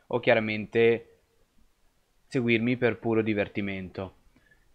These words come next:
Io ragazzi poi vi dico anche che se volete aprire le vostre ricompense del Foot Champions possiamo farlo in Share Play,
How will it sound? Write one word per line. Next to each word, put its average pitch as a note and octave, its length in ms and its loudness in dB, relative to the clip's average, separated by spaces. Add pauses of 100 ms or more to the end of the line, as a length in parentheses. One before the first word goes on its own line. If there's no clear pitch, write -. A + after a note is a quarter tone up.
(200)
Io C#3 120 0
ragazzi C3 480 2
poi C3+ 220 4
vi A#2+ 160 0
dico A#2 260 -2
anche A2+ 340 -2
che A2 160 0
se A2 120 -8
volete A#2 260 -2
aprire A#2 240 -2
le A2+ 80 0
vostre A2+ 320 -4
ricompense A#2 580 -4
del G#2+ 120 -4
Foot A#2 240 -6
Champions A2 500 -2
possiamo A2 400 -6
farlo G2+ 260 0
in F#2+ 100 -10
Share - 280 -10
Play, B2 480 0